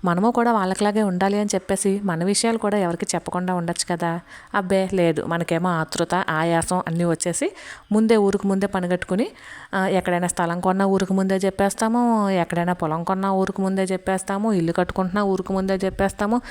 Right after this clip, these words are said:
ఎక్కడ దాకా ఎందుకండి, ఆడవాళ్ళు ఉన్నారనుకోండి, ఒక మంచి చీర కొనుక్కున్నా సరే ఊరంతా చూపించేస్తాం. దాని వలన కుళ్ళు బుద్ధులు పెరిగిపోయి మనం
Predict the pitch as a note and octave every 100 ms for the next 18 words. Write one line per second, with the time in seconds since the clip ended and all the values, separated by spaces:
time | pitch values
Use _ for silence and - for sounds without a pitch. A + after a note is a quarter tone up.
0 | - - - F#3+ F3 F#3+ G3 A#3 G#3+ A3+
1 | A3 A#3 A3+ F#3 E3+ F3 G3 G#3+ G#3 G#3
2 | G#3 G3+ G#3 G3 F#3+ F#3+ G3 F#3+ F#3 F3+
3 | G3+ B3 G#3+ G3 G#3+ G#3 - G3 F#3+ F#3
4 | F#3 A3 G3+ G3 F#3+ A#3+ F#3+ E3 D#3 D3
5 | - - - - - - - - G#3+ A3+
6 | G3 A3+ A3+ G#3 G#3+ - G#3+ G#3 A3 A#3
7 | A3 F#3 F3 F3+ F3+ E3+ E3 - - -
8 | - - _ - D#3 D#3+ A3